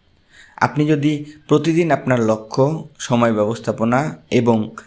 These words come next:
ব্যর্থতা থেকে শেখার ওপর ফোকাস করতে পারেন, তবে একদিন আপনার স্বপ্ন পূরণ হবেই।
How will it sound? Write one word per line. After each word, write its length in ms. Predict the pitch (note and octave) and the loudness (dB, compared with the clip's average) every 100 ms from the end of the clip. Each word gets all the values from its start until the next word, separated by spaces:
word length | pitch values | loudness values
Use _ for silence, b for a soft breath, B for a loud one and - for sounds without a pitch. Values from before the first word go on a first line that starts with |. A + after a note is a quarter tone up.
| B A2 | B 2
ব্যর্থতা 520 | C3 C3 - D3+ C#3+ | 4 4 0 -2 -2
থেকে 360 | C#3+ C#3+ C#3 C#3+ | -2 -2 0 0
শেখার 400 | - A#2 B2+ A#2 | -2 -2 0 0
ওপর 280 | A#2 A#2 | 0 -2
ফোকাস 420 | A#2 A2+ G#2 B2 - | -2 -4 -4 -4 -4
করতে 280 | G2 - | -8 -6
পারেন, 400 | E2+ F#2 B2 D3+ - b b - | -4 -2 -4 -6 -12 b b 2
তবে 460 | B2+ B2+ C3 C3 - | 2 4 -2 -2 2
একদিন 460 | C3+ B2+ A#2 D#3 - | 2 2 -2 -2 0
আপনার 380 | - - B2 | -2 0 0
স্বপ্ন 420 | A#2+ A#2+ A2+ A#2+ B2 | 0 -4 -4 -4 -4
পূরণ 360 | A2+ B2 A#2+ | 0 0 0
হবেই। 400 | A#2+ G#2 F2+ - | 0 0 0 -6